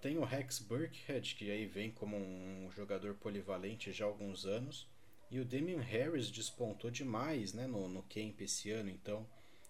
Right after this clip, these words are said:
você colocar o Lamar Miller, que também tava meio bichado aqui pra jogar, tendo esses três caras aqui, mais o James White, que tem vaga garantida no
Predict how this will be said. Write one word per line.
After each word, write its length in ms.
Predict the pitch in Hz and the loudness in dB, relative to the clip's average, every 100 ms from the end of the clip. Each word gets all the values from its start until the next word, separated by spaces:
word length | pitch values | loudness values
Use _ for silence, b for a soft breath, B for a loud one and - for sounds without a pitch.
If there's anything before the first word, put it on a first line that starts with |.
| - | -6
você 260 | 107 - 131 | 0 2 0
colocar 400 | - 175 160 156 | 4 4 4 4
o 80 | 151 | 4
Lamar 340 | 131 123 113 | 6 6 4
Miller, 320 | 110 127 104 | 4 4 2
que 80 | - | 0
também 320 | - 104 135 | 0 0 0
tava 260 | - 123 123 | 2 4 6
meio 200 | 123 123 | 4 0
bichado 540 | 110 - - 120 123 | -2 -2 2 2 2
aqui 200 | 98 - | -2 -6
pra 220 | 117 104 | 0 0
jogar, 420 | 101 104 98 92 - - - - | 0 -4 -2 -2 -4 -12 -14 -2
tendo 240 | 113 135 | 0 2
esses 300 | 139 - 110 | 0 0 0
três 400 | - 107 139 147 | 2 2 2 0
caras 380 | - 120 120 101 | 2 4 4 2
aqui, 260 | 101 - 107 | -2 0 0
mais 380 | 107 139 170 | 2 2 2
o 120 | 151 - | 0 0
James 380 | 123 117 95 | 2 2 2
White, 420 | 98 104 123 123 - | 4 4 4 0 -4
que 80 | |
tem 200 | - 101 | -4 -4
vaga 300 | 95 104 101 | 0 0 2
garantida 680 | 92 104 101 92 - 110 101 | 0 0 0 -2 -4 0 0
no 360 | 95 90 85 | 0 -4 -8